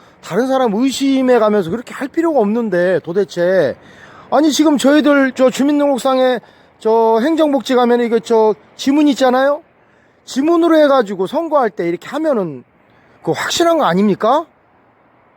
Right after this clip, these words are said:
그러면 국회에서 윤석열 대통령님하고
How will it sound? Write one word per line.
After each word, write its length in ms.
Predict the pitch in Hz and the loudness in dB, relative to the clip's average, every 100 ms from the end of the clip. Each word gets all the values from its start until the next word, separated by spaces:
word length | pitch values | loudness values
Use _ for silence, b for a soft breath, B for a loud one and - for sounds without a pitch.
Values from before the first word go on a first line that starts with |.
| _ - - - - - - | _ -20 -20 -20 -20 -20 -6
그러면 220 | 294 320 | 0 2
국회에서 760 | 240 262 311 311 277 208 240 208 | 2 0 2 2 2 2 2 2
윤석열 520 | 226 302 302 294 285 | 0 -2 -2 -2 -2
대통령님하고 960 | 233 240 247 254 247 240 226 226 302 | -2 -2 -2 -2 -2 0 0 2 0